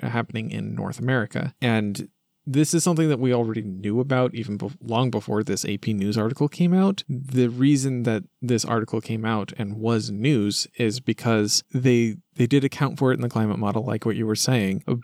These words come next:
but th-, what they got wrong was the rate at which it was happening. And when that happens, usually we find out it's happening actually faster than we expected.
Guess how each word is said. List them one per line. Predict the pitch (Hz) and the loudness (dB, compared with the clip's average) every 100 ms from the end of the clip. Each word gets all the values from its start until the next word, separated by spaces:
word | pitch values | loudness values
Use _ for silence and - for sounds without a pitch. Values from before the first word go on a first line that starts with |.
| - | 0
but | 131 113 - | 2 2 -2
th-, | - 123 | -8 -4
what | 127 123 | 0 0
they | - 117 | 0 -2
got | 107 113 | -2 -2
wrong | 123 165 120 101 107 - - | 2 2 2 0 -4 -8 -4
was | 123 120 110 101 - - | -2 2 2 2 -2 -6
the | - 107 120 120 | -10 -8 -2 -2
rate | 95 117 - - - | 0 -2 -4 -12 -6
at | 120 | -4
which | 117 - | -2 -4
it | |
was | - - | -6 -4
happening. | 107 - - - 139 - | -4 -6 -8 -10 -12 -4
And | 139 123 104 - - | -2 -2 -4 -10 -10
when | 131 131 127 123 117 - _ _ - | -2 0 0 0 -6 -10 _ _ -4
that | 120 - | -2 -2
happens, | - 139 127 113 - | 0 0 0 -2 -2
usually | 117 123 120 120 | 2 2 2 0
we | 117 | 0
find | 104 113 110 | -4 -4 -2
out | 107 104 | -2 -4
it's | 104 | -6
happening | 113 110 104 101 _ _ - | -6 -6 -8 -8 _ _ -12
actually | 101 98 | -10 -8
faster | - - 101 - - 95 - - | -8 -2 -2 -2 -6 -10 -12 -8
than | 147 | -8
we | - | -6
expected. | - - - - | -8 -10 -8 -10